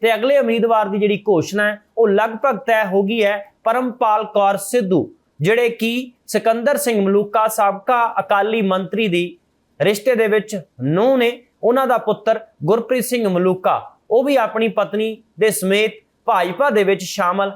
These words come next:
ਜਲਦ ਹੋ ਰਹੇ ਨੇ। ਇਸ ਗੱਲ ਦੀ ਪੱਕੀ ਖਬਰ ਹੋ ਗਈ ਹੈ ਹੁਣ, ਕਿਉਂਕਿ ਪਤਾ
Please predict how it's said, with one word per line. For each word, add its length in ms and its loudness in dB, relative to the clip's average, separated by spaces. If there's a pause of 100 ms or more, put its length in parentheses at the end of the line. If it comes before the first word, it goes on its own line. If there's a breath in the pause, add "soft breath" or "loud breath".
(280)
ਜਲਦ 300 2
ਹੋ 200 2
ਰਹੇ 140 4
ਨੇ। 180 -4 (300)
ਇਸ 200 0
ਗੱਲ 260 2
ਦੀ 120 -2
ਪੱਕੀ 360 -4
ਖਬਰ 280 0
ਹੋ 180 2
ਗਈ 200 0
ਹੈ 120 2
ਹੁਣ, 200 -2 (320)
ਕਿਉਂਕਿ 300 -2
ਪਤਾ 320 0